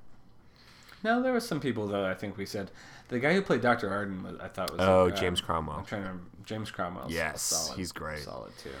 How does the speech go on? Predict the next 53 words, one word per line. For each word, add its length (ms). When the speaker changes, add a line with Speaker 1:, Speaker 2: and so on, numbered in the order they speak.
Speaker 2:
So, 360
another 320
Speaker 1:
He 60
only 20
Speaker 2:
question 300
Speaker 1:
did 60
Speaker 2:
for 100
Speaker 1:
one 100
Speaker 2:
you. 60
Speaker 1:
season. 240
Speaker 2:
Speculating 720
on 220
future 380
season? 480
Speaker 1:
That's 260
what 120
I 100
was 380
gonna 160
get 240
to. 160
Um, 320
there's 160
been 100
a 60
lot 120
of 140
theories 300
going 160
around 260
about 300
this. 640
Um, 360
I've 140
read 140
a 80
lot 120
of 60
different 360
Speaker 2:
Me 100
Speaker 1:
things. 140
Speaker 2:
too, 200
and 160
there's 140
one 220
that 120
I 220
Speaker 1:
Um, 80
Speaker 2:
really 100
want 140
Speaker 1:
and 80
Speaker 2:
to 40
happen. 340